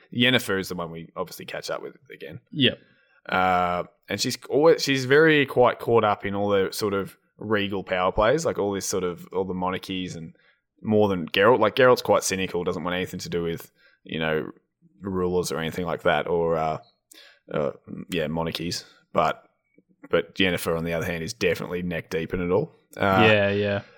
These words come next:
Speaker 1: and, uh, and yeah, that's just where they get it on, on a stuffed unicorn.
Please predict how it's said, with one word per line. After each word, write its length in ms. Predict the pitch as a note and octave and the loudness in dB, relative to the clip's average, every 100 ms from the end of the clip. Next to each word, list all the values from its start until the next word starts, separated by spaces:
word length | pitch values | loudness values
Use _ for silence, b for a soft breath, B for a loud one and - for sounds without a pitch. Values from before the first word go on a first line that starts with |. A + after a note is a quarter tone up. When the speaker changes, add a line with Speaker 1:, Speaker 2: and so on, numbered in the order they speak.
| b | b
Speaker 1:
and, 420 | - G#2+ A2 A2 | 2 6 6 8
uh, 380 | A2+ G#2+ G#2 G2+ B B B B B B B _ _ _ - - | 6 6 4 2 B B B B B B B _ _ _ -10 -2
and 500 | A2+ C3 B2+ B2 - - - - - _ _ _ _ _ | 2 4 4 2 -4 -16 -20 -20 -20 _ _ _ _ _
yeah, 260 | G2+ C#3 B2+ | 2 6 8
that's 200 | C3 D#3+ | 8 6
just 160 | F#3+ D#3+ | 4 6
where 160 | D3 | 8
they 140 | C#3 C3 | 8 8
get 160 | C3 | 8
it 100 | A#2 | 8
on, 280 | A#2 C3+ B2+ | 8 8 4
on 140 | A2 A#2 | 4 4
a 80 | G#2+ | 4
stuffed 340 | - A#2 - | 4 2 2
unicorn. 460 | A2 C3 B2 F2 | 2 2 2 -2